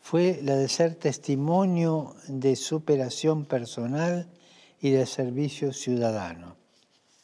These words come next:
Un servicio entendido desde el ejemplo de que Cristo nos dejó durante la última cena,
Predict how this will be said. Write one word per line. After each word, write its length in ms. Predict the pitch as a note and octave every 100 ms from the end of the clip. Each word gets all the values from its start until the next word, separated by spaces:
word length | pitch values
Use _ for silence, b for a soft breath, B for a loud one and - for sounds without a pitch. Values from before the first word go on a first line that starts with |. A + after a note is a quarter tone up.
| b b b b b -
Un 100 | D#3
servicio 640 | - C#3+ D#3+ E3+ - D#3+
entendido 840 | C#3 C3+ C#3 C3 C3 F#3 F#3 F3+ F3 B B B
desde 240 | C#3 C3+ C3+
el 80 | C3
ejemplo 600 | B2+ - F3+ F3 F3 E3
de 100 | C#3
que 220 | C#3 B2+
Cristo 520 | - D#3+ F#3 - D#3+
nos 240 | C#3+ B2 A#2+
dejó 480 | A2+ - D3 D3+ D3+ B B _
durante 420 | - B2 B2 A#2 B2
la 100 | B2+
última 440 | C3+ B2+ B2+ B2
cena, 460 | - E3 C3 G2+